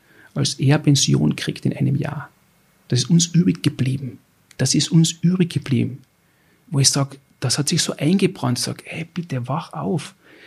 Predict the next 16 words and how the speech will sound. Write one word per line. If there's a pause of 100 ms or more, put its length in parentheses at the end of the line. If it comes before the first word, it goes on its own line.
(160)
Das
ist
so, (220)
das
haben
wir
dann
natürlich
auch
im
Freundeskreis
dann
besprochen.
Ich
sag,
"Du,